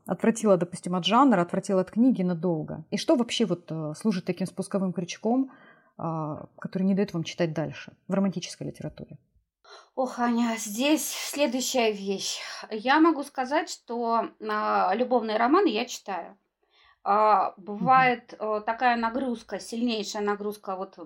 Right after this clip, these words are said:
Speaker 2: моей работы, притом с нескольких направлений, когда мне приходится для себя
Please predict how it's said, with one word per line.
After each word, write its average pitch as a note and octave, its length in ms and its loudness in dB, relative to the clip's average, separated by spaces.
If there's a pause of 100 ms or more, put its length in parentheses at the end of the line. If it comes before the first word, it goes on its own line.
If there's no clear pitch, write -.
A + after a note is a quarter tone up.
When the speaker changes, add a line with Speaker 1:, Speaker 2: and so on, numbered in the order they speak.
Speaker 2:
моей G#3 340 -2
работы, C4 420 -2
притом G3+ 320 -10
с - 140 -16
нескольких - 460 -10
направлений, G3+ 540 -4
когда G#3+ 280 -4
мне A#3+ 160 0
приходится A#3 640 -10
для G#3 120 -10
себя A#3 240 -2